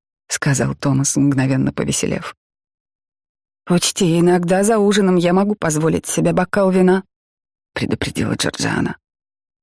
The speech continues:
«Я могу даже чуть-чуть напиться, если придётся выслушивать рассказы миссис Бёртон о тонкостях выращивания пастернака. Но,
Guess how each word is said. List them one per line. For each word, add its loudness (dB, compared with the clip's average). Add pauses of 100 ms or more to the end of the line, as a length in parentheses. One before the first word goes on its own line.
(400)
«Я 0
могу 2
даже 2
чуть-чуть -4
напиться, -2
если 0
придётся 0
выслушивать -2
рассказы -2
миссис 0
Бёртон 0
о 2
тонкостях -2
выращивания 0
пастернака. 0 (1300)
Но, 2